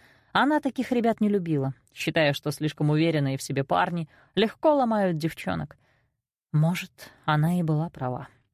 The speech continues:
Перед тем самым уходом домой тётя Наташа пригласила нас в гости, но мама запротестовала, заявив, мол, «А давайте все к нам». Обе ещё так задорно поглядывали на меня и Гришу, что смысл посиделок не понял бы только дурак.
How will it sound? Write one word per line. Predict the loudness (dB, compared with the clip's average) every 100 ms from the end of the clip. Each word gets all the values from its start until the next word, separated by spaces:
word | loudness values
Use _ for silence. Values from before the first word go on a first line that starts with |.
| _ _ _
Перед | 0 2 -2
тем | 0 0
самым | 2 2 2
уходом | 2 0 0 0
домой | 2 2 2 -2 -6 _
тётя | -2 2 2
Наташа | 2 0 -2 -2
пригласила | 0 0 0 0 0
нас | 0 -2
в | -2 -2
гости, | -2 -4 -10 -10 _ _
но | 2 4
мама | 4 4 2
запротестовала, | 0 -2 -6 -6 -2 0 0 0 -2
заявив, | 0 2 2 0 -2 0
мол, | 0 0 -2 _ _ _
«А | 0
давайте | 2 0 -2
все | -6 -6
к | -4 0
нам». | 0 0 -6 -10 _ _ _ _ _ _ 0
Обе | 2 4 2
ещё | 0 -2 -2
так | 0 0
задорно | 2 0 2 0 0 0
поглядывали | 0 0 2 2 0 0
на | 2
меня | 2 2 0 -2 -2
и | -2
Гришу, | -2 -4 -4 -6 -6 _ _
что | -8 -4 -2
смысл | 0 -2 -2 -4
посиделок | -4 -4 -4 -2 -2 -2 -6 -2
не | 0 0
понял | -2 0 0 -2
бы | -2
только | -2 -2 -2
дурак. | -2 0 0 -2 -8